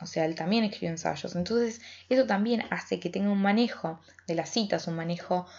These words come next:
de, de la forma de escribir también que se usa en los ensayos, que cada vez se vuelve más, más complicado. Entonces, también de alguna forma es una especie de ejercicio de ver hasta dónde estamos en el mundo real y hasta dónde no.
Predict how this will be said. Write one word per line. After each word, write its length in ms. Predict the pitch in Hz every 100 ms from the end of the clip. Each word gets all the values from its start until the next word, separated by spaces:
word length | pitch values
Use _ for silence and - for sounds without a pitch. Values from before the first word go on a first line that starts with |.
| - _
de, 720 | 175 170 165 160 156 156 156 -
de 180 | 175 165
la 100 | 160
forma 320 | - 202 196
de 60 | 180
escribir 480 | - 185 196 214
también 260 | 196 160 170
que 100 | 170
se 120 | 175
usa 160 | 175 185
en 60 |
los 100 | 190
ensayos, 540 | 196 196 220 - 233 - - - -
que 460 | 226 240 320 - _ _ _ _ _ - _ _ - -
cada 180 | 208
vez 160 | 220 233
se 100 | -
vuelve 240 | 214 220
más, 400 | 208 208 208 -
más 240 | 190 190 196
complicado. 540 | - 190 190 190 262
Entonces, 240 | 208 233 233
también 380 | 240 254 277 269
de 60 |
alguna 240 | 247 254 254
forma 460 | 285 285 262 -
es 200 | 285 - - - - - - -
una 80 | 196
especie 300 | 208 208 196
de 80 |
ejercicio 680 | 185 185 175 180 208 208 208
de 120 | 185
ver 180 | 185 190
hasta 220 | 180 185
dónde 360 | 185 196 202 202
estamos 360 | 202 - 190
en 60 | 185
el 40 |
mundo 180 | 185 190
real 320 | 185 180 196
y 20 | 196
hasta 240 | - 175
dónde 320 | 180 170 170
no. 260 | 180 180